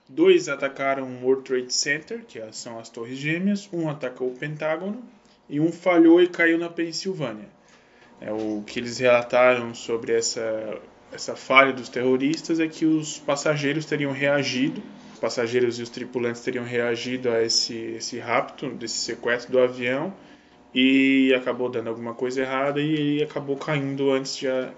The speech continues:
de chegar no, onde eles queriam que chegasse. É, dizem que teria atacado a Casa Branca, né? Mas nunca chegou até lá. Total, total de mortos, de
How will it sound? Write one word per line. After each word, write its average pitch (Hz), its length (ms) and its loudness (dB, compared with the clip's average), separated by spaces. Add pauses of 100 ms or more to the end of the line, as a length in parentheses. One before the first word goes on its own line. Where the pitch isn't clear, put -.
(120)
de 127 100 -14
chegar 123 400 2
no, 127 800 -8 (380)
onde 127 300 -6
eles 123 300 -6
queriam 127 280 -8
que 127 80 -10
chegasse. 135 540 4 (340)
É, 117 140 2
dizem 151 400 2
que 170 640 6
teria 156 640 8
atacado 147 420 0
a 147 40 0
Casa 151 320 -2
Branca, 120 420 -4
né? 113 160 -10
Mas 120 460 -14
nunca 123 360 -14
chegou 127 240 -10
até 127 200 -6
lá. - 180 -12 (560)
Total, 156 360 2 (220)
total 151 320 4
de 151 120 0
mortos, 135 640 -2 (160)
de 120 480 -12